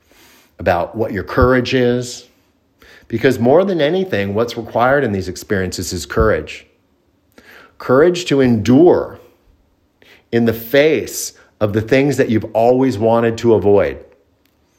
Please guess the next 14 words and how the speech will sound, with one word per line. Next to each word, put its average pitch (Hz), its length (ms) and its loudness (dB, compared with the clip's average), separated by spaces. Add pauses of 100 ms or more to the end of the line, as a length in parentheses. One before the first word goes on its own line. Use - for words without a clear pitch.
(440)
about 107 340 0
yourself. 98 600 -4 (1300)
And 117 140 2
to 110 60 -2
transform 151 1000 2
those 104 260 -2
things 98 460 -6
into 104 260 -2
who 117 160 -2
you've 131 240 0
always 117 280 2
wanted 107 300 0
to 95 60 -6
be. 95 360 -6